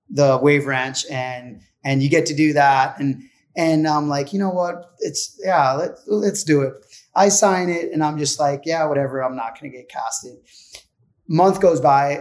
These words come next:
Uh, I get an email, and, uh, one of the casting director guys is like, "Can you do a Zoom call?" And I'm like, "Yeah, for sure. Let's do it. Let's do a Zoom call." We do the Zoom call,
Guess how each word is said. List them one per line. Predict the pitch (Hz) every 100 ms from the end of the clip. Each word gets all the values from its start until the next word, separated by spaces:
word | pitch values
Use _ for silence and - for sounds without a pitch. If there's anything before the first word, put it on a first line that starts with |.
| -
Uh, | 143 131 120 -
I | 139
get | 139
an | 139 196
email, | 202 131 120 _ _ -
and, | 135 131 131
uh, | 127 123 120 117 - _ -
one | 143
of | 143 139
the | 135 131 131
casting | 156 147 - 156 143 143 135
director | 135 151 156 160
guys | 135 131 135 135 - _ _ -
is | 139 131
like, | 139 135
"Can | 151
you | 143
do | 151
a |
Zoom | 139 156 202
call?" | 190 139 120 - _ _ _
And | 131
I'm | 127 131
like, | 123 -
"Yeah, | 151 135 185
for | 160
sure. | 135 226
Let's | 220 143
do | 202
it. | 214
Let's | 143 -
do |
a | 160
Zoom | 151 190
call." | 160 - - _ _ _ _ -
We | 180
do | 208
the | 202
Zoom | 202 196 208 214
call, | 170 160 156 165 - _